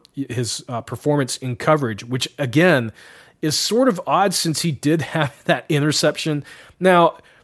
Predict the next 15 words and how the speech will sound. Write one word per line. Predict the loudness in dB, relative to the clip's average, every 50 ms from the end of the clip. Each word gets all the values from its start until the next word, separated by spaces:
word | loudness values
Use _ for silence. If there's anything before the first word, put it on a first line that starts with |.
| _ _ _ -8
you | -2 0 0 2
can | 2 4
make | 4 4 4 4
the | 0 -2
case | 0 2 4 4 4 4 2 0 -2 -4
that | -4 -2 -4 -4 -2 -2
Tua | 0 2 4 6 6 6 6
basically | 4 2 2 2 2 -2 -4 -2 -2 -2 -2
threw | -2 0 2 2 4
that | 2 0 0 0
ball | 0 2 2 4 2 0 -2 -6 -10 -6 -2
right | 0 0 0 0 -2 -4
to | 0 2 2 2
him. | 2 0 -4 -6 -8 -12 -14 _ _ _ _ _ _ _ _ -10
Um, | -8 -6 -6 -6 -8 -10